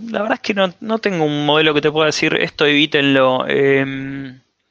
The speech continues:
no me gusta mucho el, el motor, el, del trescientos veinte o del ciento veinte, el trescientos veinte de noventa y el ciento veinte de serie uno, el E ochenta y dos o E ochenta y siete, de acuerdo a la cantidad de puertas.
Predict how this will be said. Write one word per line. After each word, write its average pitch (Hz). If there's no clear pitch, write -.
no 214
me 214
gusta 214
mucho 202
el, 139
el 139
motor, 160
el, 135
del 139
trescientos 151
veinte 165
o 139
del 131
ciento 143
veinte, 170
el 127
trescientos 135
veinte 143
de 139
noventa 147
y -
el 131
ciento 135
veinte 131
de 120
serie 123
uno, 151
el 127
E 127
ochenta 117
y 113
dos 139
o 113
E 113
ochenta -
y 107
siete, 139
de 113
acuerdo 123
a -
la -
cantidad 131
de 127
puertas. -